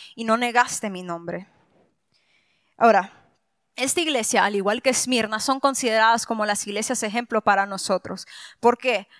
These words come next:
No en pos de que vamos a idolatrar lo que hacían estas iglesias, sino el espíritu que ellos tenían para hacer las cosas por Dios. Entonces, el mensaje a esta iglesia es un mensaje de amor y de ánimo más que todo, que hay una promesa que serán protegidas por la fidelidad que ellos tuvieron en tiempos de calamidad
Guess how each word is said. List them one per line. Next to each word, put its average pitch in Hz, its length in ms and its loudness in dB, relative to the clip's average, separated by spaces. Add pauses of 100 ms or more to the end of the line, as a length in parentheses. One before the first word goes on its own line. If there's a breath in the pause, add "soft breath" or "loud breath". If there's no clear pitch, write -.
No 247 260 6
en 302 140 4
pos 277 360 6
de 233 100 2
que 233 140 0
vamos 240 280 0
a 254 40 0
idolatrar 233 580 4
lo 220 100 -2
que - 80 -8
hacían 214 300 -4
estas 214 320 -2
iglesias, 202 400 -4
sino 214 200 -6
el 226 100 0
espíritu 262 540 -4
que 226 120 -2
ellos 233 200 4
tenían 240 380 -2
para 196 200 0
hacer 208 200 -4
las 214 140 0
cosas 240 460 -4
por 185 180 -10
Dios. - 320 -8 (560 loud breath)
Entonces, 285 420 0
el 277 120 2
mensaje 285 400 4
a - 20 8
esta 320 180 0
iglesia 277 300 2
es - 80 2
un 277 100 2
mensaje 254 420 2
de 262 80 4
amor 240 240 2
y 269 60 0
de 233 120 2
ánimo 240 360 2
más 226 220 -2
que 214 100 0
todo, 185 380 -2 (520 loud breath)
que 226 160 0
hay 247 160 6
una 294 140 4
promesa 254 460 4
que 254 100 -2
serán 226 300 0
protegidas 262 600 0
por 214 160 2
la 202 100 0
fidelidad 202 500 -4
que 254 100 -2
ellos 247 180 0
tuvieron 226 440 0
en 208 120 -6
tiempos 247 460 -2
de 214 100 -4
calamidad 202 640 2